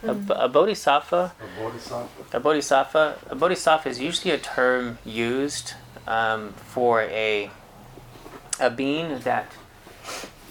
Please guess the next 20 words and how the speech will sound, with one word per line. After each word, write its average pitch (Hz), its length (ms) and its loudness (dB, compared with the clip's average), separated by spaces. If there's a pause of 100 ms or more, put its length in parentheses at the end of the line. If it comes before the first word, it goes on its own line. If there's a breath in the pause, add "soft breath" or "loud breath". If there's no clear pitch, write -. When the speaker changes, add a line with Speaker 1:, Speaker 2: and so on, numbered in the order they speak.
(320 loud breath)
Speaker 1:
is 156 180 0
enlightened 143 760 0
and 120 260 -2
could 143 480 2 (500)
leave 147 440 0
the 143 100 4
will 139 280 2
of 127 100 0
samsara 123 880 2 (100)
and 117 300 -2
just - 220 -4
abide 117 520 4
eternally 123 680 -4
in 113 160 -4
nirvana, 107 600 0 (560 loud breath)
but 117 160 2
manifests 131 1000 0
for - 220 -8
the 113 120 -2
pure, 127 720 0